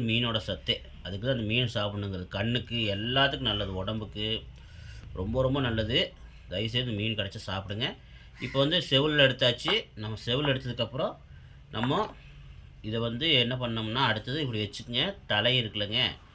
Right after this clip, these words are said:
தலைக்கு அடியில் இப்படி கை உள்ளே விட்டிங்கன்னா, இங்க பாருங்க, இந்த மாதிரி செவுள் இருக்கும். இப்படி கை விட்டாவே வந்துடும். இப்படி இங்க பாருங்க, இப்படி வருதா, இந்த செவுளை அப்படியே இப்படி அமுத்தி பிடிச்சி இப்படி இழுத்தீங்கன்னா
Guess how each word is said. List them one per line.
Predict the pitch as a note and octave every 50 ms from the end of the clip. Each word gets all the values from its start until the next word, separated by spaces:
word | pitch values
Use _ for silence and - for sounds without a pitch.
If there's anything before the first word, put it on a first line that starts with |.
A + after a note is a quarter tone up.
| - - - - - - - - -
தலைக்கு | G#2+ A2 B2+ C3+ C3+ C3 A#2+
அடியில் | A#2 B2 B2+ C3+ B2+
இப்படி | A2 A2 G#2+ - - - - - -
கை | G#2 A2 A#2+ B2 A#2
உள்ளே | A2+ A#2 A2+
விட்டிங்கன்னா, | G#2+ G2+ - G2+ G2+ G2 G2+ A2+ C3+ D#3+ - - - - - - - - -
இங்க | F#2+ F#2+ F#2+
பாருங்க, | F#2+ F#2 F2 F2+
இந்த | F#2 G2
மாதிரி | A2+ A2+ - -
செவுள் | - G#2+ A2 A#2 A#2 A#2 A2
இருக்கும். | F#2+ F2+ - - - - - - - - - - - - - - - - - -
இப்படி | - - F#2+ - G#2+
கை | G#2+ B2 C3+ D3
விட்டாவே | C3+ C3+ C3+ C3+ C#3+ C3
வந்துடும். | A2+ G#2+ A2 G2 F#2 E2 D2+
இப்படி | - - - - - - - - - - -
இங்க | F2+ F#2
பாருங்க, | F#2 E2+ - - - - - - - - - - - - - - - - - - - - - - - - - - - -
இப்படி | G2 G2 G2+ G#2
வருதா, | G#2 G#2 A2 A#2+ A#2 - - - -
இந்த | F2+ F#2+ - -
செவுளை | G#2 G#2+ A#2 C3 C3 B2
அப்படியே | G#2 G2+ B2+ B2 A2+
இப்படி | G#2 G#2 - - - G#2+
அமுத்தி | A#2 A2+ - - - - -
பிடிச்சி | G#2 G#2+ - -
இப்படி | A#2+ G2+ F#2+ G2+
இழுத்தீங்கன்னா | G#2 - G#2+ G#2 A2 B2+ E3